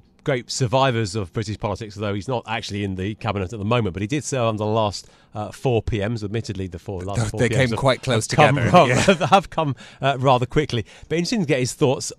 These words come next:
Speaker 1: on, uh, business, of course, because he has a big background in business, founding,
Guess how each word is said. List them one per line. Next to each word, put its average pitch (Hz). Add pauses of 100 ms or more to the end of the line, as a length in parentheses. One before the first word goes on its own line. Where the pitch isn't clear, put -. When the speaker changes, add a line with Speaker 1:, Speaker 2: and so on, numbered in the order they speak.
Speaker 1:
on, 120
uh, 110
business, 117
of 107
course, 147
because -
he 131
has 131
a 131
big 123
background 117
in 104
business, 98
founding, 123